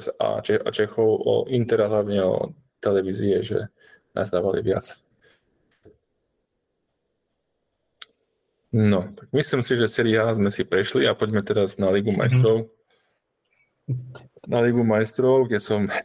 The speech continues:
Speaker 1: v minulých podcastoch upozorňoval na to, že potrebujeme byť prvý, pretože z druhého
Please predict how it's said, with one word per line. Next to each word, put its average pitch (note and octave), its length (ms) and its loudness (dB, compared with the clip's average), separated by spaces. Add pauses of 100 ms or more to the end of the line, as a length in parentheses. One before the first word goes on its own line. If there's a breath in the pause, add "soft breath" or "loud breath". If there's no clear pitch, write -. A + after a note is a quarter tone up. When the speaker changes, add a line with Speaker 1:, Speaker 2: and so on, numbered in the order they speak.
(320)
Speaker 1:
v F3+ 300 -14
minulých A2+ 400 0
podcastoch G#2+ 480 -2
upozorňoval G#2+ 680 0
na G2 160 2
to, G#2+ 240 0 (140)
že G#2+ 160 -2
potrebujeme G#2 640 0
byť G2 120 -2 (120)
prvý, A#2+ 420 -2 (880)
pretože G#2 840 0 (340)
z A2+ 220 -2
druhého A2 260 4